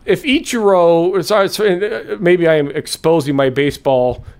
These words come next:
ignorance here, and if I am, I guess the baseball fans are welcome to tell me.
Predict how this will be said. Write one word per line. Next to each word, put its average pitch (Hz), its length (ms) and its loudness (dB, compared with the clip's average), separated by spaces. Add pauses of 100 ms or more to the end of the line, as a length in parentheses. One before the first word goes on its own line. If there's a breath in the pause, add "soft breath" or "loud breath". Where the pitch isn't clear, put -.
ignorance 143 600 0
here, 127 260 0
and 135 160 -4
if 135 100 -4
I 135 120 0
am, 139 360 0
I 160 240 -6
guess 135 220 -4
the 127 60 -10
baseball 127 320 -2
fans 127 280 -4
are 120 120 -6
welcome 123 380 -4
to 113 60 -6
tell 123 280 -2
me. 113 180 -6